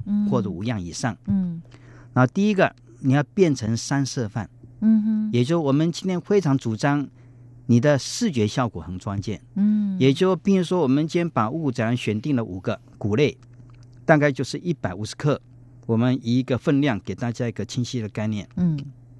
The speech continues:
Speaker 2: 一个两米杯就是一百五十克哈。
Speaker 1: 嗯哼。
Speaker 2: 然后呢，我们准备红色饭的话呢，你加的是红萝卜原汁。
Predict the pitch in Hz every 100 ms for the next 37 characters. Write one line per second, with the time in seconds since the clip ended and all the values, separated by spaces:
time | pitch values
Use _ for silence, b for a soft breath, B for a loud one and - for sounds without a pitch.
0 | - - - - 123 123 127 135 95 123
1 | 120 120 117 98 82 87 107 123 82 104
2 | 98 185 175 180 170 180 B B - 143
3 | 170 196 180 156 135 b b - 135 143
4 | 170 185 - 135 127 196 160 131 147 180
5 | 147 165 139 123 143 127 110 104 - 113
6 | 107 175 165 120 - 143 - 110 123 131
7 | 123 135 127 92 98 - 113